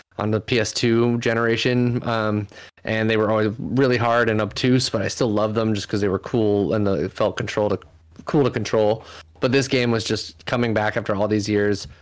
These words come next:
Such a surprise that it just hit, and mo-, they modernized it so well. So, um, truly, um, and then New Game Plus surprised me again. It's like,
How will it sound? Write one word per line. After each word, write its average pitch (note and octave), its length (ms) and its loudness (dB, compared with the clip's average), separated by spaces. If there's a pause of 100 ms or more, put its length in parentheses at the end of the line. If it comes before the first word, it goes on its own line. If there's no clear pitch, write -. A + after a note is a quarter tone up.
(100)
Such D3 240 2
a C3+ 60 2
surprise A#2 440 0
that G#2+ 140 2
it F#2+ 60 -2
just F#2+ 200 -4
hit, G#2 300 -2
and G2+ 220 -4
mo-, - 80 -6
they G#2+ 120 -2
modernized G#2+ 580 0
it - 100 -8
so G#2 220 0
well. F#2+ 280 0
So, F2 280 -2 (520)
um, G2 260 -2 (440)
truly, A#2+ 600 2
um, G2 520 0 (140)
and C#3+ 100 2
then B2+ 320 2
New D3 160 4
Game B2+ 180 2
Plus - 240 0
surprised D3+ 440 0
me D3 80 2
again. C#3 420 2
It's - 160 -2
like, G#2+ 180 -2